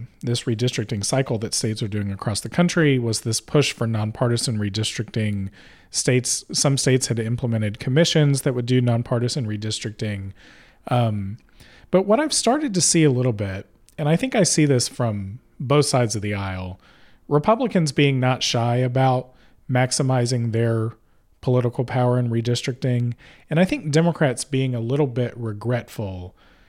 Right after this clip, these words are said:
of, in some other states where they have allowed nonpartisan bodies to draw maps, which in, um, another state, I think it was Colorado,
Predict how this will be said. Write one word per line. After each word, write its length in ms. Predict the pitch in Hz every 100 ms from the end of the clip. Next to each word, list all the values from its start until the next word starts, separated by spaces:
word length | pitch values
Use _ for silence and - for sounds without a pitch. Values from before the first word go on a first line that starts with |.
| _ -
of, 340 | 127 117 107 -
in 140 | 135 123
some 280 | - 170
other 200 | 170 143
states 500 | 117 - 120 107 -
where 100 | 113
they 200 | 101 104
have 440 | 101 110 101 92 - _ _ _ _ _ -
allowed 680 | 117 117 117 107 107 107 - -
nonpartisan 840 | 123 127 127 - 123 117 - 107
bodies 480 | 104 107 107 101 104
to 140 | -
draw 260 | 104 107 104
maps, 640 | 95 92 92 90 - - - - - - _
which 240 | 127 120
in, 400 | 147 123 113 110 -
um, 280 | 117 104 107
another 260 | 127 165 143
state, 200 | 123 110
I 60 |
think 200 | 110 226
it 60 | 131
was 120 | 123
Colorado, 840 | - 113 98 104 120 104 92 90